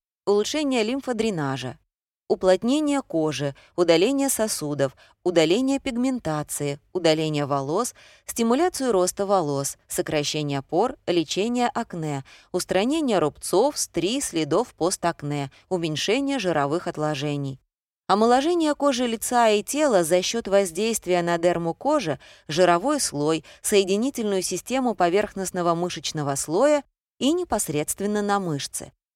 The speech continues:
Аппаратная косметология может быть атравматичной, малотравматичной.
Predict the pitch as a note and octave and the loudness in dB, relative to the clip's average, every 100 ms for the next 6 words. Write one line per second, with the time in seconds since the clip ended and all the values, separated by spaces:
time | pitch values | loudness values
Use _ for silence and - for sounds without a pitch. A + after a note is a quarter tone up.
0 | _ E3+ E3 E3+ E3+ E3+ D#3+ D3+ D#3 - | _ -2 0 0 2 0 -2 -4 -4 -4
1 | D#3+ D#3 D3+ G3+ A3+ D#3 D3+ F#3 A3 F#3+ | -4 0 2 2 0 2 0 0 -2 -2
2 | E3 F3+ G#3 G3 - _ _ _ A3+ A#3+ | 0 0 0 -2 -14 _ _ _ -2 0
3 | A#3+ A3 A3 A3 - D3 - D#3 D#3 - | -2 -2 -2 -4 -6 -8 -6 -4 -6 -8
4 | _ G3+ G3 D#3+ D3 - E3 E3 F#3 - | _ -2 2 2 2 0 -4 -2 -4 -6
5 | G#3 - G3 G3 | -10 -6 -6 -6